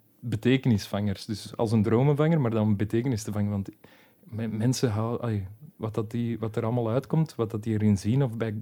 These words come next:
beginnen te denken, dat ze, dat kan ik allemaal niet bedenken. Maar dat, dat vind ik, ja, ik vind het altijd heel fijn te horen hoe ver dat, dat kan gaan. En af en toe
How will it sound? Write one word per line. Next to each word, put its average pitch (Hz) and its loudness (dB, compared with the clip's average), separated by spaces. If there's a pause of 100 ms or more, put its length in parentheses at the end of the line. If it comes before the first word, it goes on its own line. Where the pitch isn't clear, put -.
beginnen 104 0
te 101 -4
denken, 120 0
dat 104 -4
ze, 98 -8 (540)
dat - -20
kan 107 4
ik 95 -2
allemaal 117 6
niet 104 6
bedenken. 104 -2 (440)
Maar - -4
dat, 101 -6 (320)
dat 104 -8
vind 104 2
ik, - -4
ja, 120 0
ik 110 2
vind 113 2
het 107 6
altijd 110 4
heel 117 4
fijn 117 0
te 110 0
horen 110 2
hoe 104 4
ver 110 2
dat, 110 -2
dat 107 -2
kan 95 0
gaan. 92 -4 (240)
En 104 2
af 110 4
en 127 4
toe 123 -2